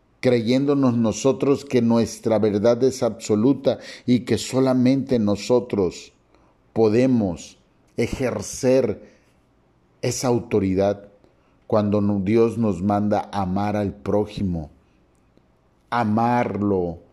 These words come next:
porque tú no sabes si en ese prójimo que estás señalando,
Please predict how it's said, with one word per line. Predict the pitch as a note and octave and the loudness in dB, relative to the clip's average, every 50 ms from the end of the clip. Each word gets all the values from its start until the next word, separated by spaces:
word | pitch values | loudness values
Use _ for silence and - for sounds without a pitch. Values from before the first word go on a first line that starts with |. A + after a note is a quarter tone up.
| _ _ _ _ _ | _ _ _ _ _
porque | - A2+ A2 G2+ - A#2+ | -4 -4 -2 0 0 -2
tú | A2+ - - C#3 C#3 | -2 0 2 2 4
no | C#3+ D3 C#3 | 4 2 0
sabes | C#3 - - E3 C#3+ C#3 C#3 C3+ B2+ A2 F#2 - - - - _ _ _ _ _ _ - | 0 -2 -4 -2 0 0 2 2 2 0 0 -4 -8 -18 -20 _ _ _ _ _ _ -16
si | - - - A2 A#2+ A#2+ | -12 -10 -6 -2 0 0
en | A#2 A2 A#2+ | 0 2 2
ese | C#3 C#3 - - D#3 | 0 0 0 -2 -4
prójimo | - - - - C#3 C#3 C3 - - C#3 C3 B2+ A#2+ G#2 - | -4 -4 0 2 4 4 2 2 0 0 2 2 2 0 0
que | - A#2 | -4 -4
estás | - - - - A#2+ A#2+ | -4 -4 -2 -2 -2 -2
señalando, | - - D3 C3 A#2 G#2+ G2+ G#2 G#2+ G#2+ A#2 B2+ C3 B2 A2+ A2 A2 G2+ F#2+ | -2 -2 -2 0 0 0 0 0 0 0 0 0 0 0 0 0 0 0 -2